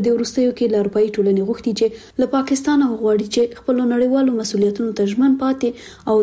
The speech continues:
د افغان کډوالو جبري ایستل ودروي. پاکستان په دې وروستیو کې له هغې وروسته چې اعلان یې وکړ، دوی به د دوه زره پنځه ویشتم کال د اپریل له لومړۍ نیټې د افغان تابعیت یا اې سی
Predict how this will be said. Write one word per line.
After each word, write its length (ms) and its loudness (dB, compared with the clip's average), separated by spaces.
د 120 -4
افغان 320 -2
کډوالو 440 2
جبري 300 0
ایستل 320 -4
ودروي. 440 2
پاکستان 420 0
په 100 0
دې 100 2
وروستیو 460 0
کې 280 0
له 120 2
هغې 240 0
وروسته 260 -4
چې 80 -4
اعلان 260 2
یې 100 2
وکړ، 200 -2
دوی 200 -2
به 120 2
د 100 -2
دوه 180 0
زره 200 0
پنځه 260 2
ویشتم 320 -4
کال 200 2
د 120 0
اپریل 280 0
له 100 2
لومړۍ 340 2
نیټې 280 2
د 0 -
افغان 280 -2
تابعیت 360 0
یا 100 2
اې 200 0
سی 80 -4